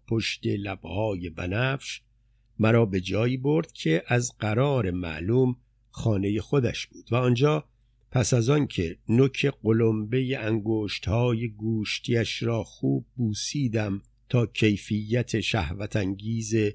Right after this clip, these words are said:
کالای غنچه مانندش را به او نشان دهم، پرده را نمایشی پس زد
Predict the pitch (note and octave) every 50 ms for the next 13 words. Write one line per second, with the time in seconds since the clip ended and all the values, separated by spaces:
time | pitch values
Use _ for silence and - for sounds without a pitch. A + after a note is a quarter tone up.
0 | - _ _ _ - - G#2+ A2 G#2+ G#2+ G2+ F#2+ G2 A2+ A#2+ A#2+ A#2 A2 A2 G2+
1 | G#2+ A2 G#2+ G#2+ - - G2+ G2+ G2+ G#2 F#2+ - - G2+ G2+ G#2 G2+ G2 F#2 F#2
2 | F#2+ A2 B2+ B2 A2+ G#2 F#2+ F2 - - - E2 F2 E2 D#2 D2+ E2+ E2+ F2 F2
3 | F2+ F2 F2+ F2+ F2+ - - G#2 F#2+ F#2+ F#2+ G2 F#2+ F2 A2+ C#3 C#3+ D3+ D3+ -
4 | _ _ _ _ _ _ _ _ _ _ _ _ - G#2 G#2 G2+ G2 F2+ G2 A2+
5 | B2 B2 B2 B2+ B2 A#2+ A#2+ - _ _ _ _ _ _ - A2 G#2+ G#2 G2 G#2+
6 | G#2 G2 F#2+ F#2 F#2+ F2+ F#2 E2+ - - - A2+ A#2 B2 A#2+ A2 G2+ G2 - -
7 | - G2+ A2 A#2 - - - B2+ A#2+ B2 C#3+ D3 D#3 D3+